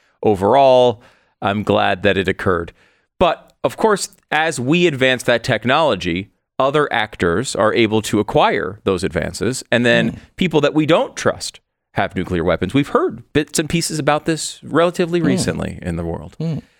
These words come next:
Speaker 1: So, yes, advancing science can be good, but, and we might have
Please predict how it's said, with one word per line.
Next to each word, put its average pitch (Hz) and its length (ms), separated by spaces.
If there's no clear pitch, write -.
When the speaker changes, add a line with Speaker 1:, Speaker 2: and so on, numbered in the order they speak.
Speaker 1:
So, 170 460
yes, 180 440
advancing 120 440
science 117 320
can 101 180
be 95 120
good, 120 320
but, 107 280
and 180 200
we 240 100
might 330 220
have 196 560